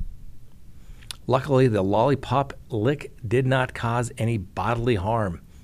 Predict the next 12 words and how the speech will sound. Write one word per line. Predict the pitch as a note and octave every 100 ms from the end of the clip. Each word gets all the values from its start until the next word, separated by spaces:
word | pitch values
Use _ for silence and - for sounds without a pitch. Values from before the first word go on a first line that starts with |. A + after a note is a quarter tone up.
| - -
I | F#2 G#2
E | - G#2 G2+
pain, | - A#2 B2+ B2+ A2+
ladies | G#2 G2+ G2
and | G2 F#2+
gentlemen. | G#2 G#2 G#2+ G#2+ G#2 - - - - - -
That's | G#2+ G#2
according | - A2 G2
to |
the | G2
arrest | F#2+ G2 -
affidavit. | G2 F#2 F2 F2 F2+ F#2